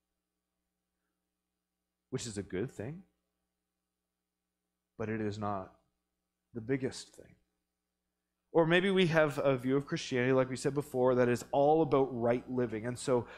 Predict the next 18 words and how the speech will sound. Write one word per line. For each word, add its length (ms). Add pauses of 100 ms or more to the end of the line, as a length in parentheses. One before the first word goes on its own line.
(160)
our 140
definition 640
of 140
what 180
it 120
means 300
to 80
be 140
faithful 500
to 100
Jesus 460
is, 160
like, 240
am 240
I 140
following 640
the 100
list 560